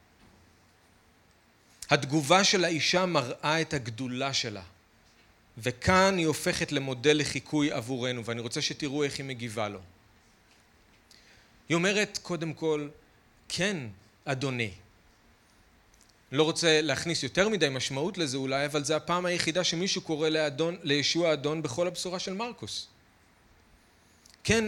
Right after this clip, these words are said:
אדוני." היא מכבדת את הסמכות של ישוע, והיא נכנעת למה שהוא אומר. היא לא חלק מעם ישראל,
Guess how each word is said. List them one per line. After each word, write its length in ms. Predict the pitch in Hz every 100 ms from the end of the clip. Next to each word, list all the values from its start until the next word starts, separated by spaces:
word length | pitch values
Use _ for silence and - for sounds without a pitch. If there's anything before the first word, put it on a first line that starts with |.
| 208
אדוני." 400 | 139 127 113 101 - _ _ _ _ _ _ _ _ _ _ - - -
היא 80 | 175
מכבדת 720 | 185 - 160 135 196 226 233
את 120 | 220
הסמכות 600 | 165 - 143 131 208 220
של 160 | 190 160
ישוע, 500 | 139 120 165 170 190 - - _ _ _ -
והיא 220 | 135 147
נכנעת 720 | 143 139 - 151 180 214 208
למה 380 | 147 135 135 180
שהוא 420 | - 160 156 180
אומר. 340 | 151 160 127 92 87 - _ _ - - - _ -
היא 100 | 156
לא 120 | 240
חלק 440 | - 254 262 262
מעם 280 | 196 165 160
ישראל, 460 | 147 151 151 156